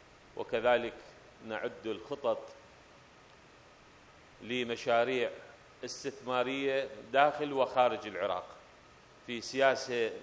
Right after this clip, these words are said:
جديدة تتبناها الحكومة في استثمار النفط في الصناعات البتروكيماوية والتحويلية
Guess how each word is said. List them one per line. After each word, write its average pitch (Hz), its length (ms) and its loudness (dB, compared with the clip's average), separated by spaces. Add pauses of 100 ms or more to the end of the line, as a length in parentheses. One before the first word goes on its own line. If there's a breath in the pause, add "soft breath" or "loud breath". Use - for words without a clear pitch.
(140)
جديدة 123 540 -2 (920)
تتبناها 117 960 -4
الحكومة 139 720 -2 (760)
في 127 180 -4
استثمار 117 720 -2 (220)
النفط 120 460 -4 (560)
في - 40 -14
الصناعات 117 680 -2 (100)
البتروكيماوية 110 1500 -4 (300)
والتحويلية 101 800 -4